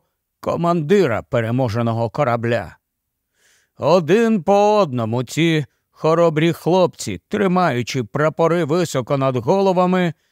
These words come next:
стрибали із велетенських носових частин своїх могутніх кораблів,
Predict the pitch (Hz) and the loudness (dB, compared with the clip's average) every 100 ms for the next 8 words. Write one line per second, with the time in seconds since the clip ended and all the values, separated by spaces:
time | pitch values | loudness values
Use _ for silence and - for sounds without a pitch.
0 | _ - - 190 190 180 196 147 113 139 | _ -14 -2 0 2 2 2 2 0 -4
1 | 120 123 131 185 185 170 - 165 - 147 | -2 0 0 0 -2 -2 -2 -2 0 -2
2 | 147 139 143 147 - 127 120 - 185 170 | 0 -2 -2 -4 -2 -4 -2 0 0 0
3 | - 165 156 156 143 131 135 156 151 135 | 0 0 0 -2 -2 -2 -2 -2 -2 -2
4 | 139 127 120 156 185 170 | 0 0 2 2 2 0